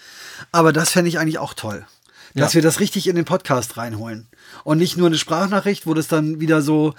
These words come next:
Speaker 1: wo wir dann nur hinterher kommentieren, sondern dass ihr auch die Gelegenheit habt, da noch was zu sagen. Das fände ich eigentlich super. Und René
Speaker 2: Gerne.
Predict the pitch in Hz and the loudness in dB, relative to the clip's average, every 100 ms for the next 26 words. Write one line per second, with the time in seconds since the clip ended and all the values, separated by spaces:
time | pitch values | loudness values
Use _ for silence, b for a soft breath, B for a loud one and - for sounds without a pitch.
0 | B B B 151 156 175 160 160 156 170 | B B B 0 4 4 4 4 4 4
1 | 160 151 156 143 - 226 185 170 160 151 | 2 2 0 -2 0 -2 2 2 2 -2
2 | 185 185 165 - 151 156 151 147 135 143 | 0 0 0 -4 -2 0 0 0 0 -2
3 | - B B B _ 143 139 131 127 127 | -4 B B B _ 0 2 0 -4 -4
4 | 120 104 110 120 - 131 117 120 123 120 | -4 -6 -8 -6 -4 -6 -8 -12 -14 -12
5 | 101 - 127 135 151 208 226 | -12 -10 -6 0 4 4 2